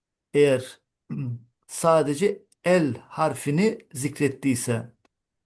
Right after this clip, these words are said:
Emma lev damme ileyha şey'en âkhara, ama o elif lam takısına bir harf daha ilave edecek olursa,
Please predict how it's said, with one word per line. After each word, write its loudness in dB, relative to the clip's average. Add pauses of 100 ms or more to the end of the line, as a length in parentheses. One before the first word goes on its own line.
(100)
Emma 2
lev 2
damme 2
ileyha 0
şey'en 0
âkhara, 0 (640)
ama 0
o 2 (180)
elif -8
lam 0
takısına -2
bir -2
harf -2
daha 0
ilave 0
edecek -4
olursa, 0